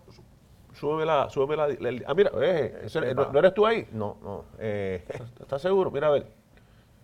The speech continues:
Speaker 1: Mira, yo creo que
Speaker 2: Siempre
Speaker 1: sí.
Speaker 2: se va a hacer la aplicación uno,
Speaker 1: Sí.
Speaker 2: que es la que limpia el avión completamente, y la aplicación cuatro es la que le provee ese, ese, ese segundo nivel, ¿no? De, de, de, del químico,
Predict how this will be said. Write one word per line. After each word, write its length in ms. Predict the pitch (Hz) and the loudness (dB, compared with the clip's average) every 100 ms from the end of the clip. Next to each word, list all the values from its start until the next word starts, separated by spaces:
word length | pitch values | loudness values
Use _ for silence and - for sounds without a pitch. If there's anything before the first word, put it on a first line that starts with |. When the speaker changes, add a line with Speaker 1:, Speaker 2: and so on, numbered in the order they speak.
| _ - | _ -12
Speaker 1:
Mira, 160 | 110 | -10
yo 60 | 107 | -8
creo 40 | |
que 60 | 120 | -2
Speaker 2:
Siempre 320 | 135 - 151 | -2 0 -2
Speaker 1:
sí. 40 | |
Speaker 2:
se 80 | 165 | 2
va 80 | 160 | 0
a 20 | |
hacer 180 | 160 160 | 0 0
la 80 | 160 | 0
aplicación 540 | 151 160 151 - 160 | -2 -2 -4 -2 -4
uno, 340 | 160 160 123 98 | -2 -2 -2 -4
Speaker 1:
Sí. 100 | - | -2
Speaker 2:
que 120 | 117 | 0
es 100 | 113 | 2
la 160 | 143 147 | 0 -2
que 160 | 127 | -4
limpia 520 | 120 135 160 160 170 | -4 -4 -6 -4 -2
el 60 | 147 | 0
avión 300 | 120 127 151 | 0 0 -4
completamente, 920 | 147 120 113 123 143 156 151 123 107 | -4 -4 -4 -2 -2 -4 -6 -6 -6
y 80 | 120 | -4
la 80 | 107 | -4
aplicación 640 | 104 110 104 101 127 131 | -4 -2 -4 -2 -4 -6
cuatro 600 | 120 135 151 165 120 107 - - - | -6 0 2 2 0 -4 -6 -14 -8
es 140 | 110 | -4
la 160 | 131 127 | -4 -4
que 120 | 135 | -4
le 160 | 131 120 | -4 -4
provee 720 | 127 113 113 143 127 104 107 - - _ _ - | -2 0 2 0 0 -2 -6 -20 -20 _ _ -2
ese, 520 | 110 - 135 123 117 | -2 0 -2 -2 -4
ese, 340 | 107 135 117 | -4 -6 -4
ese 200 | 117 135 | -6 -8
segundo 540 | 120 135 127 143 139 135 | -6 -4 -2 -2 -2 -4
nivel, 380 | 135 135 120 | 0 0 0
¿no? 180 | 113 156 - - _ _ _ - - 92 | -4 -8 -12 -20 _ _ _ -20 -6 0
De, 480 | 107 92 90 85 65 | 2 2 0 -2 -2
de, 180 | 92 87 | -4 -4
de, 600 | 85 90 85 82 78 - | -2 -2 0 -4 -6 -12
del 500 | 92 90 90 87 85 | -10 -4 -2 -2 -6
químico, 640 | - 151 123 104 117 151 | -6 -4 -4 -4 -4 -4